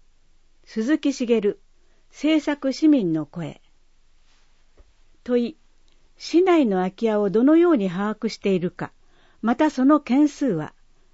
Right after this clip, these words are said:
答え。実態調査を行うとともに、水道の変遷情報や固定資産税台帳を参考に、除却、売却された物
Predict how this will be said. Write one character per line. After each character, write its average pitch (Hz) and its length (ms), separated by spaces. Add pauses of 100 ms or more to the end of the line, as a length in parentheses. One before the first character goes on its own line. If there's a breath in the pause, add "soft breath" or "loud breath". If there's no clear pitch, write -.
(380)
答 208 300
え。 - 120 (1400)
実 226 260
態 330 220
調 359 240
査 226 220
を 180 120
行 233 140 (180)
う 226 60
と 190 120
と 175 120
も 170 120
に、 165 260 (360)
水 311 380
道 277 220
の 240 300
変 330 300
遷 302 340
情 247 200
報 165 280
や 160 180 (760)
固 254 200
定 349 220
資 - 100
産 285 280
税 269 220
台 262 240
帳 180 240
を 175 80
参 202 280
考 185 260
に、 180 260 (440)
除 220 140
却、 262 480 (380)
売 262 220
却 277 240
さ 262 120
れ 254 120
た 240 160
物 202 200